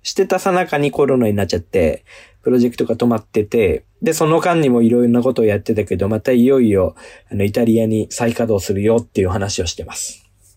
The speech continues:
で、今もう実際に、えー、オープンまで行ったのかな？オープン準備してるみたいですね。あ、もうオープンまで行ったのかな？行って帰ってきたのかもしんない。すごいよね、マジで。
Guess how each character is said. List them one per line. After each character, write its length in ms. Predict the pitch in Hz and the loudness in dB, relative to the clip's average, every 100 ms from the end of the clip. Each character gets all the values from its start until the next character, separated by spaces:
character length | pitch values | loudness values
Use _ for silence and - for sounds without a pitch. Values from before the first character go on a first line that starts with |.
| - | -2
で、 140 | 156 | 0
今 180 | 190 175 | 2 2
も 120 | 139 | 2
う 40 | 127 | 0
実 240 | 110 107 | 0 -4
際 200 | - 123 | 0 2
に、 260 | 117 110 - - - - _ | 2 0 -2 -12 -20 -20 _
え 320 | - 107 107 107 | -6 -2 -2 0
ー、 40 | |
オ 160 | 135 147 | 2 2
ー 20 | |
プ 200 | 156 - | 0 -2
ン 240 | 170 165 165 | 0 0 0
ま 100 | 180 | 0
で 80 | 98 | 0
行 120 | 110 | -2
っ 20 | |
た 120 | - | -2
の 100 | 226 | -2
か 100 | - | -2
な？ 80 | 101 | 0
オ 100 | 117 | 0
ー 60 | 120 | 0
プ 80 | |
ン 60 | 135 | 0
準 140 | 131 | 2
備 120 | 139 95 | 0 -2
し 80 | |
て 140 | - 127 | -2 0
る 100 | 123 | 2
み 140 | 127 | 2
た 120 | 110 | 0
い 60 | 85 | -4
で 100 | - | -6
す 160 | - - | -10 -8
ね。 240 | 98 95 - - | -8 -8 -14 -8
あ、 200 | 110 85 _ - _ - 135 | -6 -8 _ -20 _ -18 -4
も 140 | 175 | 0
う 40 | 202 | 2
オ 20 | |
ー 40 | |
プ 60 | 233 | 2
ン 20 | |
ま 60 | 202 | 2
で 80 | |
行 80 | 98 | 0
っ 20 | |
た 140 | - 220 | -2 -2
の 80 | 156 | 0
か 80 | |
な？ 80 | 101 | -2
行 80 | 107 | -4
っ 20 | |
て 100 | - | -4
帰 100 | 175 | -2
っ 80 | 175 | -2
て 80 | 135 | -4
き 80 | - | -6
た 60 | |
の 60 | 95 | -8
か 60 | |
も 80 | 90 | -10
し 100 | 90 | -10
ん 60 | 87 | -10
な 160 | 82 - | -10 -14
い。 80 | - _ _ - - _ _ _ _ _ _ _ | -18 _ _ -20 -20 _ _ _ _ _ _ _
す 240 | - - 170 | -8 -2 2
ご 160 | 226 | 2
い 100 | 208 | 2
よ 140 | 127 107 | 2 2
ね、 140 | 95 | 0
マ 160 | 113 120 | 0 -2
ジ 140 | 101 | -2
で。 200 | 92 82 | -2 -4